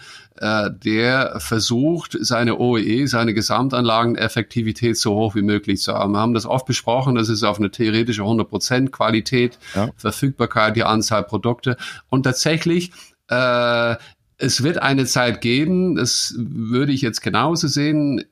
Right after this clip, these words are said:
Speaker 1: vielleicht in zehn, zwanzig, auch in dreißig Jahren, also das ist schon wichtig. Ich kann heute tatsächlich nicht rausgehen und diese Lösung kaufen, aber es ist für mich offensichtlich und klar, klipp klar, dass wir da hinkommen,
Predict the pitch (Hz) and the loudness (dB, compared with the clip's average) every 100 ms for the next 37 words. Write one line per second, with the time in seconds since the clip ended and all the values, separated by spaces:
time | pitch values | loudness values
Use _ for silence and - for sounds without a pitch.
0 | - 123 131 127 131 117 117 143 147 151 | -6 -4 -2 0 0 0 0 0 0 0
1 | - 127 127 127 110 110 98 98 131 - | 0 0 0 0 0 0 0 0 0 0
2 | 123 117 127 127 107 113 113 123 - 110 | 0 2 2 0 0 0 0 0 0 0
3 | 107 101 139 - 110 95 - - - 120 | 0 2 0 0 -4 -4 -10 -20 -10 -4
4 | 117 101 110 107 101 107 101 95 120 156 | 0 2 2 2 0 0 0 0 0 2
5 | 113 117 123 - 110 104 98 123 123 110 | 2 2 2 0 0 2 2 2 2 2
6 | 104 104 - 104 113 120 135 135 - - | 0 0 0 0 0 0 -2 -2 -10 -12
7 | - 104 107 - 101 110 107 - 131 - | -2 0 0 -2 -2 0 -2 -2 -2 0
8 | 147 127 143 139 117 113 - 107 120 - | 0 2 0 0 0 0 0 2 2 0
9 | 151 147 113 117 113 - 104 104 131 120 | -4 -2 -2 0 0 0 0 2 2 0
10 | 110 123 | 2 0